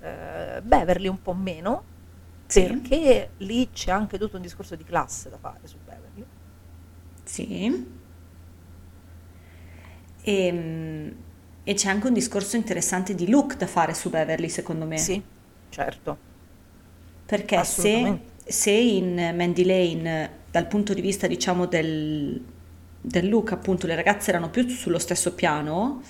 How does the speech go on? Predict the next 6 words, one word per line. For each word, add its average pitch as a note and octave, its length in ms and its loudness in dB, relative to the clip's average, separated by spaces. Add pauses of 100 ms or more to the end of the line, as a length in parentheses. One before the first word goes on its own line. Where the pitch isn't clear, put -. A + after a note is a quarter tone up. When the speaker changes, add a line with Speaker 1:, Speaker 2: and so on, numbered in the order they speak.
(500)
Speaker 2:
qui A#3 180 2
c'è B3 140 2
un'evidente F3+ 680 4
differenza, D#3 760 -2
perché, D3+ 500 0 (600)
eh, D3+ 500 -4